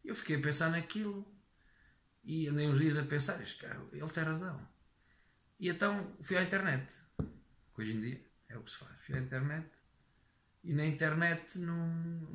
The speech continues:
não aparecia, aparecia-me aqui, ali, e-books,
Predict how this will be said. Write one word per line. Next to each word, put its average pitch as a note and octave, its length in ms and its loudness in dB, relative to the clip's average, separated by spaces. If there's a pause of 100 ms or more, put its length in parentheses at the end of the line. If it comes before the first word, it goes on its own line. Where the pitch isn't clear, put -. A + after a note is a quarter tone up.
não F3+ 100 -4
aparecia, E3+ 340 -6
aparecia-me E3 460 0
aqui, E3+ 240 -2
ali, F3+ 220 0
e-books, - 720 0